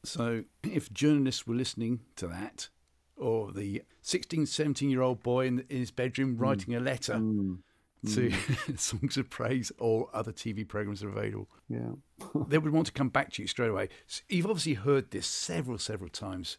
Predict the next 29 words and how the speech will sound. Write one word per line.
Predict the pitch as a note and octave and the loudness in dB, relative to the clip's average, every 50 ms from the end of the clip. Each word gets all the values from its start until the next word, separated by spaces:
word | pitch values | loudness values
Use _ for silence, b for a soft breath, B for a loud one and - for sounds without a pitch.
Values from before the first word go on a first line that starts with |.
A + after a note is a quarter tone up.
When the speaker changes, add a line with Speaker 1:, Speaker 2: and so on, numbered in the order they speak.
| _ _ | _ _
Speaker 1:
in | - G#2+ G#2 | -6 -4 -4
your | G2 - | -4 -4
career | - - G#2+ G#2 G2 F2+ | -6 -4 -2 -2 -2 -4
to | - G2 | -6 -8
date. | E2+ F#2+ F2 F2 E2+ - - - - _ _ _ _ _ _ _ _ - | -8 -6 -6 -6 -8 -10 -12 -16 -18 _ _ _ _ _ _ _ _ -6
What | F3 C3+ C3+ F#3 G#3 | -2 4 6 6 6
would | F#3+ C3 - | 6 6 6
be | D3 D3 D3 | 6 6 8
the | B2+ C3+ C3 | 6 4 2
first | - - - C#3+ C3+ - - | 2 2 2 2 2 4 2
negative | D3 C3+ B2+ - A#2+ - C3 A#2 | 2 2 2 0 -2 -2 -4 -4
thing | - - C3+ B2+ A#2+ | -2 0 2 2 2
that | A2+ - | 0 -2
would | - - | -6 -10
come | - A2+ G#2 | -10 -8 -8
back | - G2+ G#2 - - | -8 -10 -12 -10 -12
to | - - G#2+ | -12 -10 -10
you | E2+ | -8
about | - F2 E2+ D#2+ - | -8 -10 -12 -14 -16
that | F2 F2 - | -18 -16 -16
statement, | - - G2 F#2+ - - F2 - - | -16 -16 -16 -16 -16 -16 -18 -18 -18
do | - | -18
you | - | -18
think? | - G#2 G#2 - _ _ _ _ _ _ _ _ _ _ | -18 -18 -20 -20 _ _ _ _ _ _ _ _ _ _
Speaker 2:
They | C3+ B2+ C#3 C#3 | 12 12 12 12
would | C3+ C#3 D3 C#3+ | 12 12 12 12
probably | - G3 G#3+ B3+ B3 G3 A#2+ G2 F#2+ | 12 12 12 12 12 12 12 12 12
say, | - - - G2+ F#2 F2+ G2 G#2 - | 12 12 12 12 12 12 12 12 12
"Okay, | - C#3+ D#3+ D#3 - - G#2 F2+ E2 | 12 12 12 12 12 12 12 12 12